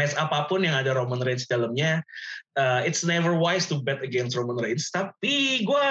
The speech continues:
somehow pengen ngelihat Seth Rollins juara di sini. Eh, simply karena satu,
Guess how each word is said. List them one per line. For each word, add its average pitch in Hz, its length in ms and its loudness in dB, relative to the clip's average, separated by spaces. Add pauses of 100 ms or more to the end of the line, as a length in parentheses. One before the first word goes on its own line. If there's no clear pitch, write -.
(100)
somehow 240 640 0
pengen 202 400 0
ngelihat 175 320 0
Seth 165 160 -2
Rollins 156 400 0
juara 127 320 2
di 127 80 0
sini. 127 240 -6 (720)
Eh, 151 160 2
simply 202 480 0
karena 196 240 0
satu, 190 480 0